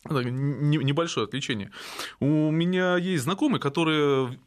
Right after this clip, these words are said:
там, в начале двухтысячных, да, после института, активно увлекся нутригеномикой.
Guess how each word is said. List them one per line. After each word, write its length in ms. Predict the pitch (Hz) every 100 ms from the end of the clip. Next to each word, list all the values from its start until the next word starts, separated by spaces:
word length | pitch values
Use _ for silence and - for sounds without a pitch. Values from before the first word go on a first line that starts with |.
| -
там, 280 | 107 101 104
в 40 | 127
начале 280 | 147 170 147
двухтысячных, 580 | 170 247 233 - 101 - - _ _ _ _
да, 140 | 156 165
после 300 | 127 117 107
института, 420 | - 117 110 - - -
активно 320 | 120 - 214 147
увлекся 340 | 143 170 135
нутригеномикой. 680 | 123 117 123 117 101 -